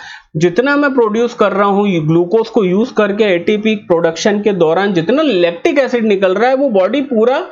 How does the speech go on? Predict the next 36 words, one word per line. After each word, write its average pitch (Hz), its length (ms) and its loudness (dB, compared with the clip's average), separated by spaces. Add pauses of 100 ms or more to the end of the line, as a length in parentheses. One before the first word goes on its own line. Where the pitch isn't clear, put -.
(360)
वो 240 160 2
muscle 202 340 0
क्या 247 160 0
होता 202 260 0
है, 269 60 2
drain 170 360 0
कर 135 160 0
देती 131 340 -4
है। 127 240 -12 (480)
तो 269 80 0
this 180 280 0
is 285 160 0
the 269 160 0
most 269 420 -2 (120)
common 208 380 0
mechanism 214 680 0
जिसके 175 440 0
अंदर 185 460 0
आपको 208 800 -2 (380)
bone 185 340 0
pain, 190 340 0
अ, 147 460 0
आपको 156 380 0
muscle 190 320 0
pain 180 300 0
होता 143 340 -2
है, 139 180 0
ये 185 60 2
ज्यादातर 208 540 0
लोगों 226 360 0
के 220 100 -2
अंदर 240 280 0
यही 196 360 0
चीज 226 340 -2
होती 147 320 -2
है, 127 260 -8